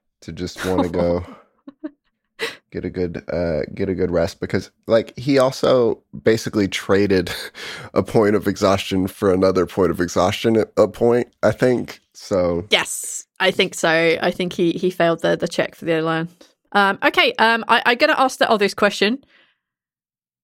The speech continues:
Speaker 2: In this, in this very tiny hut, which is basically a bed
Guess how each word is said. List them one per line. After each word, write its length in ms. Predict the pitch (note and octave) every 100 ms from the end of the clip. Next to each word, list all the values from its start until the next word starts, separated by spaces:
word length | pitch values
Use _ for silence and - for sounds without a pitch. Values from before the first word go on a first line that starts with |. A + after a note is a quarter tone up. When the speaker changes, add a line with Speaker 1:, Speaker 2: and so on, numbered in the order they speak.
| _ _
Speaker 2:
In 180 | A#3 C4
this, 400 | C#4+ D4 - - -
in 160 | B3+
this 140 | D4 -
very 380 | C4+ C4+ C#4+ C#4
tiny 420 | - C4+ B3 A#3
hut, 580 | - A3 - - - -
which 160 | A3
is 80 | G#3+
basically 460 | G#3+ B3+ - A3+ G#3+
a 80 | F#3
bed 400 | A3 G#3 F#3+